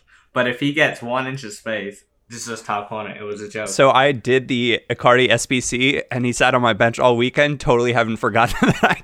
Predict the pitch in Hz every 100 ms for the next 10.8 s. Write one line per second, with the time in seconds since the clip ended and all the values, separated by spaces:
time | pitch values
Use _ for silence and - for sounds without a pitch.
0 | - 165 202 165 190 196 285 370 269 -
1 | 196 - - - 220 185 - - 202 165
2 | - 160 151 143 151 156 - 147 143 131
3 | 127 127 117 117 143 - 139 139 135 123
4 | - - 131 - 135 135 143 131 120 107
5 | 107 110 104 - 107 104 101 98 101 -
6 | 107 - 120 - 104 98 95 101 110 -
7 | 135 139 127 95 98 92 90 92 95 95
8 | 123 - 131 - - - - 113 104 98
9 | 110 107 107 110 107 98 104 95 - 101
10 | 120 123 123 - 104 - 107